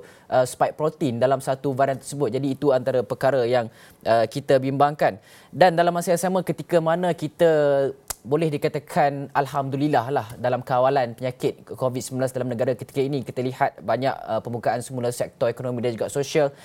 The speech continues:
Tapi dalam masa yang sama juga, sekarang ini hangat dibincangkan sebab hari ini sebenarnya Parlimen akan membentangkan Akta tiga empat dua untuk kelulusan. Hari ini adalah hari yang terakhir, eh, Hakim, untuk sidang Dewan Rakyat ini, uh, bersidang untuk tahun ini dan akan,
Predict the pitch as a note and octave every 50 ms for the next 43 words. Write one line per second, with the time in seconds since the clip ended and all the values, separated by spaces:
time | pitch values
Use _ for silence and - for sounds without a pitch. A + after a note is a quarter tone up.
0 | - - - - - D3 - G#3 G3+ F#3+ F#3 F#3 - G3 F3+ F3 G#3 F#3 F#3+ F#3
1 | E3+ F3+ - G3+ F3 - - - - _ _ _ _ _ - - F#3+ D#3 F3+ F3
2 | E3 D#3 F3 G3 G#3 G#3 - F3 F3+ F3+ D#3 D3+ D3+ D3+ - E3+ C#3 C3+ B2+ A#2
3 | - C3 C3 A#2+ D#3 D#3+ F#3 G#3 G#3 E3+ D3+ - D#3 D#3 E3 E3 D3+ - C#3+ D3+
4 | E3 F3 F3 D#3 C#3 C#3 C3+ - - D#3+ C#3+ C#3+ C#3 C3+ C3 C3+ C#3 - - C#3+
5 | C#3 D3 D3 C3+ - - B2+ - - - C#3 C3+ C3+ - C3 B2 A#2 C3+ C#3 C3+
6 | B2+ - - B2 F2+ A2 C3+ D3 D3 B2+ A#2+ B2+ B2 - C#3+ A#2+ - C3+ C3 C#3+
7 | C#3+ - D3 A#2 F#2 - - - _ _ _ - - A#2 A#2+ C3+ C3+ C#3 D3+ D#3+
8 | E3 E3+ E3 - _ - - A2+ C3 C3+ C3 A#2+ - - C3+ C3+ C#3+ C#3+ C#3+ D3
9 | C3 A2 - - B2+ B2+ D#3+ D#3+ B2+ C3 D3 C#3 - - A#2 A#2 B2 - D3 D#3
10 | D3 - - B2+ - - C3 A#2 - C#3 C3 C3 B2+ C3 B2+ B2+ B2+ C3 G#2+ A#2
11 | G#2+ C3 C#3 A2+ A#2 C3 C3+ C3+ C3 B2+ A#2+ A#2 A#2 A#2 A2+ G#2+ - G#2+ A#2 A#2
12 | B2+ B2 - D3 D3 - - A#2+ B2 B2 - A2+ - C3+ B2 C#3+ C#3+ C#3+ D3+ A#2+
13 | G2 - - - - - - _ - A#2 C3 B2+ B2 B2+ B2 - A2 A#2 - _
14 | - D#3 C#3